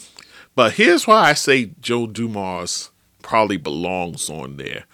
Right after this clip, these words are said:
And it's not just for his playing ability, which, um,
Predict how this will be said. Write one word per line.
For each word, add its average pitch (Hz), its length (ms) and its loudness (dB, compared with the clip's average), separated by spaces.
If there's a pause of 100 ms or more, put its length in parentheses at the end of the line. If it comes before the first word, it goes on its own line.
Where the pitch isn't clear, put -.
(160)
And 90 100 -6
it's 92 260 -4
not 110 360 0
just - 260 2
for 90 200 -2
his - 400 -8 (400)
playing 107 340 -2
ability, 101 560 -2
which, - 640 -6 (1000)
um, 76 680 -10